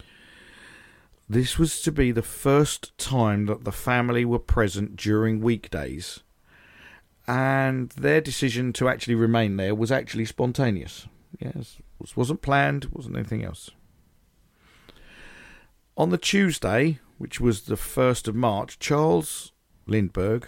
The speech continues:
was due to give a lecture in New York in that evening, but for the first time ever, he forgot and he didn't go.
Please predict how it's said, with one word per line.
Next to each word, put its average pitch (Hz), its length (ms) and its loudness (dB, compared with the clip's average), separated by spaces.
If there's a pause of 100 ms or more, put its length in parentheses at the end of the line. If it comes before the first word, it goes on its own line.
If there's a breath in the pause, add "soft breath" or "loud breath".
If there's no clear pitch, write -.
(480 soft breath)
was 117 140 2
due 147 180 2
to - 100 -8
give 131 160 -2
a 135 60 4
lecture 135 520 0
in 110 140 2
New 120 140 4
York 117 540 2 (920)
in 110 160 0
that 117 240 2
evening, 87 420 -2 (1200 loud breath)
but - 140 -10
for 120 120 -4
the 127 80 2
first - 560 0
time 127 440 2
ever, 104 480 0 (800)
he - 260 -4
forgot 110 840 -2 (120)
and 98 160 -4
he 117 140 0
didn't 104 380 -2
go. 98 380 0